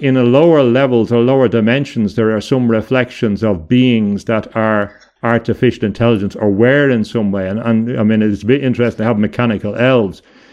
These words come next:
The, o-, on a lower astral plane, there may be some possibility of crossover or something, uh, uh, uh, in the context of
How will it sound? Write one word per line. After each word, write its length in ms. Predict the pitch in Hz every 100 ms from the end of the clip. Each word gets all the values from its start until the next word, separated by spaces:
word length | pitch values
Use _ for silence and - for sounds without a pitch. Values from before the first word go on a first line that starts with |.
| _ -
The, 120 | -
o-, 160 | 139 -
on 200 | 151 160
a 60 | 156
lower 480 | 139 147 156 143 127
astral 460 | 143 - - 131 107
plane, 540 | - 110 98 95 90 _ _
there 100 | 123
may 340 | 110 117 135 135
be 480 | 110 127 120 107 117
some 440 | - 127 110 - _ _ _
possibility 920 | - 127 131 113 147 143 139 139 120
of 180 | 117 -
crossover 880 | - 131 139 123 131 120 113 107 110
or 40 |
something, 440 | 104 135 123 - 113
uh, 120 | 117 - -
uh, 60 | 127
uh, 920 | 123 120 120 - - - - - - -
in 240 | 151 147
the 80 | 127
context 640 | - 139 139 127 113 -
of 340 | - 120 101